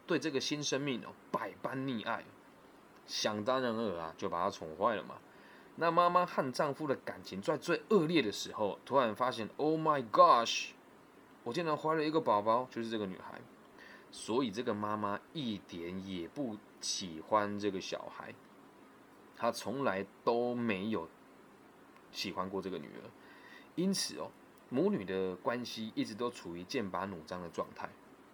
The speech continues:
这种感觉其实很妙，我有遇过我的个案是阿嬷带，是这个奶奶带大的，或是祖母带大，她对她的妈妈是有恨意的哦。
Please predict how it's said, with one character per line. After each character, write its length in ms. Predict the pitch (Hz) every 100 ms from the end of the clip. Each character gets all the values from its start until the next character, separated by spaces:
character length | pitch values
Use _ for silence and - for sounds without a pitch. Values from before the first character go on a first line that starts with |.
| - - -
这 120 | -
种 100 | 180
感 160 | 139 92
觉 140 | 95
其 120 | 95 120
实 140 | 127
很 100 | 95
妙， 260 | 78 101 92
我 140 | 147
有 100 | 127
遇 80 | 160
过 160 | 127 139
我 140 | 101
的 80 | 90
个 200 | - 110
案 140 | 104
是 60 | 104
阿 160 | 87 90
嬷 180 | 104
带， 160 | 90 98
是 220 | - 127
这 80 | 110
个 80 | 110
奶 180 | 92 78
奶 140 | 85
带 200 | 101 101
大 180 | 87 87
的， 60 | 76
或 100 | 104
是 80 | 104
祖 160 | -
母 160 | 95 85
带 220 | 92 85
大， 100 | 80 -
她 120 | 101
对 160 | 104 117
她 60 |
的 80 | 107
妈 140 | 98 98
妈 140 | 98
是 140 | 95
有 100 | 101
恨 260 | 78 - 104
意 140 | 104
的 100 | 90
哦。 120 | 62